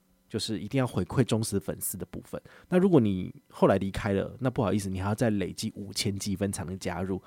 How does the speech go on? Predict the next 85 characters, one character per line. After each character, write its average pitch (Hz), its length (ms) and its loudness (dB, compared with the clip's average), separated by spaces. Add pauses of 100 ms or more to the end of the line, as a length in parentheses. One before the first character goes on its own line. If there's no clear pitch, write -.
(120)
好， - 160 -14 (300)
退 180 120 12
出 143 220 8
一 113 60 8
次， 127 200 2
重 101 160 -2
新 110 140 2
加 104 140 0
入 107 100 4
就 104 100 -2
是 101 120 -2
要 98 80 0
给 95 100 -2
我 90 100 0
五 87 120 -6
千 92 180 -8
积 76 160 -12
分 - 200 -14
哈， 92 200 -12
就 123 100 -2
是 113 80 -2
这 120 140 -2
么 101 80 0
简 87 220 -8
单。 - 120 -4 (380)
所 139 140 6
以 120 100 6 (160)
我 143 180 8
们 147 140 8
这 175 100 6
边 175 180 10
的 160 100 10
群 123 200 2
组 120 200 2
呢， 95 120 0
真 147 160 4
的 131 80 8
是 117 120 -2
对 123 120 6
粉 95 200 -2
丝 104 80 -12
非 110 100 0
常 98 140 -2
的 92 100 -6
好。 - 240 -10 (240)
但 165 140 6
是 160 80 6
如 139 100 8
果 127 100 8
你 92 120 4
离 95 160 -2
开 113 120 -2
的 92 80 0
话 101 200 -2
呢， 90 180 -2 (300)
我 104 120 0
可 - 220 -4
能 87 300 -2 (360)
就 - 80 -8
是 110 220 -2
会 139 160 8
用 131 100 8
很 98 140 -4
高 110 140 2
的 104 80 4
标 101 180 2
准 92 160 -2
来 92 140 -4
让 104 160 -2
你 87 80 -6
重 92 160 -8
新 95 160 -8
加 120 240 6
入， 107 200 6
所 123 120 6
以 - 20 6
你 107 80 4
自 127 140 0
己 98 120 -2
要 113 80 6
想 98 160 0
清 117 160 -2
楚 113 200 0
哦。 104 200 2 (240)
好， 110 160 4